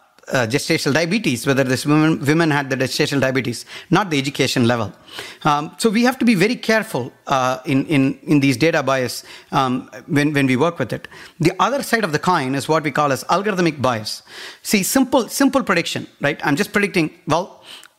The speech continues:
nobody will die from covid. Okay?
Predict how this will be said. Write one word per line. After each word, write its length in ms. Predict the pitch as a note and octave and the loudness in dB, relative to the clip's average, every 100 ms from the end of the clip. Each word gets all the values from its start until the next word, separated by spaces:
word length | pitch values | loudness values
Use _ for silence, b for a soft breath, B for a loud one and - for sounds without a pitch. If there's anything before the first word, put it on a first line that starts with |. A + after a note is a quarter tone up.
| _ _ _ _ _ _ _ _ - | _ _ _ _ _ _ _ _ 0
nobody 360 | D#3+ G3+ A3+ G3 | 2 2 2 2
will 80 | |
die 160 | D3+ D#3 | 2 0
from 200 | D3+ B2+ | 0 -2
covid. 280 | B2 C3 A2 - _ - | 0 0 -2 -8 _ -8
Okay? 300 | A2 A3 C4+ | -2 0 -2